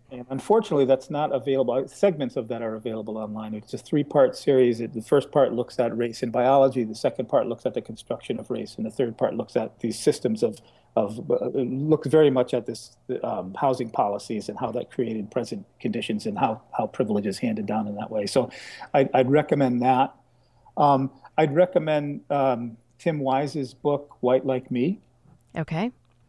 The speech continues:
Speaker 1: Um, I'd recommend Debbie Irving's book as well.
Speaker 2: And that book is Waking Up White.
Speaker 1: Waking Up White.
Speaker 2: Wonderful. And I,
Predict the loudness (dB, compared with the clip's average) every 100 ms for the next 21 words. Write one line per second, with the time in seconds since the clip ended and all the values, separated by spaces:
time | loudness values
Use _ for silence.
0 | -6 -4 -2 -6 -8 -2 2 2 0 -2
1 | 0 0 2 2 2 2 -2 -4 -6 -6
2 | -14 -20 -20 -14 -12 -6 0 2 0 -4
3 | -18 _ -20 _ _ 2 4 4 4 2
4 | 2 0 0 2 0 0 0 -2 -4 -4
5 | -4 -6 -12 -12 2 4 4 0 0 2
6 | 2 2 -6 -18 _ _ _ -20 -20 _
7 | _ _ _ 2 2 2 2 2 4 4
8 | 4 4